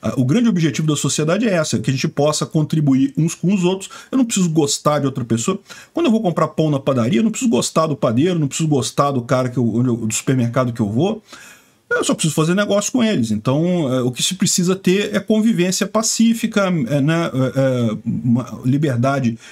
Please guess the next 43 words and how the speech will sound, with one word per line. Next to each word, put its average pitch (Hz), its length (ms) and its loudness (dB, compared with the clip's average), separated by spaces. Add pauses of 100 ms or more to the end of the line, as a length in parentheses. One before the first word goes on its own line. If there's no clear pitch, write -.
(120)
de - 80 0
fazer 135 300 0
negócio, 120 760 0
é, 107 40 -2
com 117 320 2
qualquer 117 240 -2
pessoa. 196 560 -2 (420)
Então, 208 220 0
assim, 175 360 -2
esse, 226 300 0
esse 233 140 0
é - 20 -2
o - 20 -2
ponto. 170 440 -2
Isso 208 200 0
é - 40 -2
que 220 80 0
é 208 40 4
importante 180 480 -2
a 165 60 2
gente 170 180 0
preservar. 170 600 -2 (340)
E 240 80 2
é 247 60 2
nesse 240 220 0
ponto 202 360 -2
que 208 300 0
o 190 80 2
libertarianismo, 180 840 2
o - 20 2
anarcocapitalismo 151 840 0
pode 165 480 0
dar 139 260 0
respostas, 135 840 -4 (520)
pode 160 260 2
fornecer 170 540 0
uma 160 140 0
maneira 160 460 0
de 151 80 -2
você 147 360 -2
efetivamente 170 920 0
se - 160 -2
proteger 143 680 0